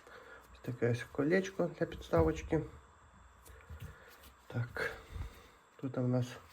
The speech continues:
камери закриті стеклом, як бачите. Так, тут зверху рифлена поверхня. Сам т-, такий непоганий чохол по якості.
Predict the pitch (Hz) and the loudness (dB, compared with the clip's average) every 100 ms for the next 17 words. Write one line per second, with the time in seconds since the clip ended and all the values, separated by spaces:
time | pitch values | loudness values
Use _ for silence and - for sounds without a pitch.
0 | - - - - - 127 127 127 131 127 | -20 -18 -16 -16 2 4 6 6 4 6
1 | 220 226 202 - - - - - - 143 | 4 6 2 2 -12 -20 -20 -10 0 8
2 | 123 117 - - 123 117 120 - 113 - | 8 8 -2 2 2 2 -2 -8 -10 -12
3 | - - - - - - - - - - | -20 -20 -20 -20 -18 -18 -20 -20 -20 -20
4 | - - 120 - - - - - 131 123 | -18 -2 -2 -2 -12 -12 -16 -6 4 4
5 | 120 123 135 127 - 117 117 120 123 117 | 4 2 2 2 0 -4 0 4 4 4
6 | 107 151 196 226 185 175 - - - - | 2 4 4 4 2 0 -2 -20 -20 -20
7 | - - - - - 220 269 240 226 202 | -16 -16 -16 -18 -12 2 8 8 8 6
8 | 185 190 202 180 165 160 190 208 165 131 | 8 6 8 10 10 6 6 8 10 8
9 | 135 127 120 120 - 117 113 - 117 - | 4 -2 0 -2 4 4 4 0 -2 0